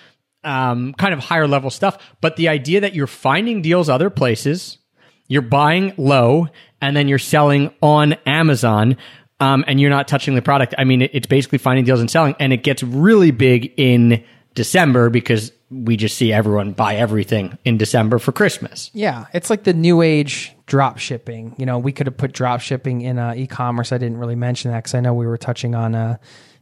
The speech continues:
Speaker 2: Amazon F B A, and I've been a, a drop shipper of, uh, of giant, weird custom trailers, if you will. So I kind of, you know, have been in that world, but this is a whole other ball game, the Amazon F B A thing. And like you said, Trav, I mean, there are people going gangbusters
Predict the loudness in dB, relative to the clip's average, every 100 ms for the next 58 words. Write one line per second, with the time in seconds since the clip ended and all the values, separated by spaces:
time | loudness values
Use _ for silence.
0 | _ 0 2 2 0 -2 -6 -4 -2 -2
1 | -2 -2 0 0 0 -2 -6 -2 2 2
2 | 2 0 0 2 4 4 4 4 4 4
3 | 0 -4 -2 0 2 2 2 2 4 4
4 | 2 -2 -2 0 0 0 0 2 4 4
5 | 4 2 -2 -2 -2 0 0 2 4 2
6 | 2 2 2 0 0 2 0 -4 -20 -20
7 | -20 -20 -20 _ _ 2 2 2 0 -2
8 | 2 4 4 4 4 2 2 2 2 4
9 | 4 4 4 2 2 2 2 2 2 2
10 | 0 0 0 2 2 2 2 0 -4 -6
11 | -6 -4 -4 -4 -4 -4 -4 -4 -4 -4
12 | -4 -2 -2 -2 -2 -2 2 2 0 -2
13 | -4 -2 0 0 -2 -2 0 2 2 2
14 | 2 0 -6 -12 -12 -14 -14